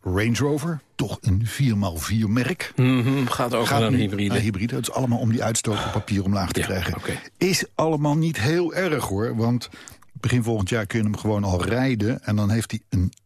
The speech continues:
Speaker 1: drie liter diesel en een elektromotor, driehonderdveertig pk. En in het terrein, volgens Land Rover,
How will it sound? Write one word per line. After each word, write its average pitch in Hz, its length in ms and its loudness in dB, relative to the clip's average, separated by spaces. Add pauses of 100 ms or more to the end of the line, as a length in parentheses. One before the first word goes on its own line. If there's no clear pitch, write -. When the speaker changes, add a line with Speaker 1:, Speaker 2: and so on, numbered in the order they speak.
(160)
Speaker 1:
drie 110 300 2
liter 147 260 0
diesel 202 400 0 (800)
en 139 120 2
een 131 100 2
elektromotor, 123 680 -2 (540)
driehonderdveertig 123 760 0
pk. 87 420 -2 (540)
En 120 280 0 (120)
in 147 120 2
het 135 140 0
terrein, 117 600 0
volgens 117 580 -2
Land 95 280 0
Rover, 82 420 -4